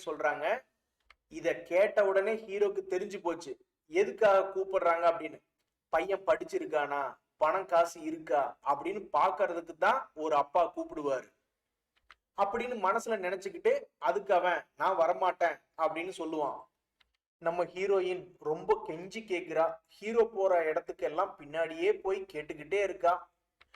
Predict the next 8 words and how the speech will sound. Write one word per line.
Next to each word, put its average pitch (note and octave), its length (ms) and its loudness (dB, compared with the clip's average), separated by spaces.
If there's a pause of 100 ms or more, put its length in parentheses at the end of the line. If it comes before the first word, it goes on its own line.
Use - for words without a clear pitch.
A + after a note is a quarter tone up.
(160)
அடுத்த G#3 400 -2
சீன்ல G3 520 2 (100)
நம்ம E3+ 240 0
தலைவனுக்கு A3+ 760 -2
வேலைக்காக G#3 640 0
ஒரு G#3 180 0
இன்டர்வியூ G#3+ 480 -10
கிடைக்குது. D#3 680 -4